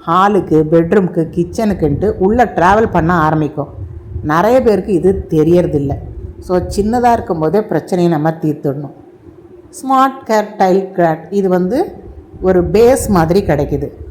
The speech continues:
அடுத்தது இன்னொரு பாட்டிலும் ஒண்ணு கொடுக்குறாங்க. ரெண்டையுமே பாதிக்கு பாதி மிக்ஸ் பண்ணணும். இது வந்து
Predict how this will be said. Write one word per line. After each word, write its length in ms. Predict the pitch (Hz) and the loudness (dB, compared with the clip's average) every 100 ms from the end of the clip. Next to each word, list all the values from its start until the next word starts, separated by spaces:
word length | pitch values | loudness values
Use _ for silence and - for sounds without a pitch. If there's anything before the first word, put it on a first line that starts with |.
| - | -14
அடுத்தது 640 | 156 156 240 - 226 262 - | -4 -2 -2 -2 -2 -4 -4
இன்னொரு 420 | 175 202 233 214 | -2 0 0 2
பாட்டிலும் 560 | 160 156 156 185 180 | 2 0 0 2 2
ஒண்ணு 40 | 151 | 0
கொடுக்குறாங்க. 600 | 139 143 139 139 135 139 - - - - - - | 0 -2 -2 -2 -4 -6 -12 -18 -20 -20 -20 -4
ரெண்டையுமே 720 | 160 220 285 339 254 196 208 | -2 0 2 0 0 -2 -2
பாதிக்கு 480 | 185 175 185 202 190 | -2 0 0 0 -2
பாதி 360 | 185 139 135 208 | 0 0 0 0
மிக்ஸ் 400 | 147 139 - 180 | 0 -4 -6 -4
பண்ணணும். 420 | 160 139 139 - - - - - - - - - - - - - | -2 -4 -6 -12 -20 -20 -20 -20 -20 -20 -20 -20 -20 -18 -16 -6
இது 160 | 208 208 | 0 2
வந்து 140 | 220 | 0